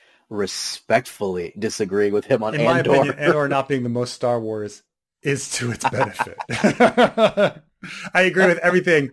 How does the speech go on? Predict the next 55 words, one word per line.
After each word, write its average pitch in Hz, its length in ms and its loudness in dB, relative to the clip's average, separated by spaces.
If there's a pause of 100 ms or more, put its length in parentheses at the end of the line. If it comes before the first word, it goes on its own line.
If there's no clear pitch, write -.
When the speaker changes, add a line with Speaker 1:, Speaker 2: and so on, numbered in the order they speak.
(240)
Speaker 2:
but 175 260 0
Andor 170 420 4
is 135 100 0
arguably 135 560 2
the 120 60 -6
best 117 280 0
Star 117 240 -4
Wars 110 160 -6
show 113 320 -10
ever 117 260 -4
made. 101 360 -18
It's 123 140 -10
a 123 60 0
masterpiece. 104 680 -10
Speaker 1:
See 226 140 2
what 226 100 8
I 226 40 8
mean? 208 160 6
Speaker 2:
Andor 202 260 6
Speaker 1:
Like, - 80 -2
like, 190 120 4
Speaker 2:
is 165 100 -4
Speaker 1:
this 185 140 2
is 220 60 0
Speaker 2:
easily 220 380 6
Speaker 1:
just 175 160 0
Speaker 2:
the - 60 -
best - 180 2
show 170 200 4
for 147 200 0
me. 127 300 0 (500)
Not 190 280 4
even 190 180 2
the 185 60 -2
biggest 190 320 2
fan 180 200 6
of 147 80 0
Andor, 135 300 2
but 123 140 -2
putting 208 200 4
it 196 80 4
on 156 60 -2
the 135 60 -6
same 165 240 2
level 143 280 4
as 113 100 -8
Mando 131 340 0
season 143 420 -6
three 131 240 -4
is - 200 -4
insane. 113 640 -2 (140)
<laughs> - 120 -8
Andor 214 500 4
is - 100 -6
incredible. 170 880 0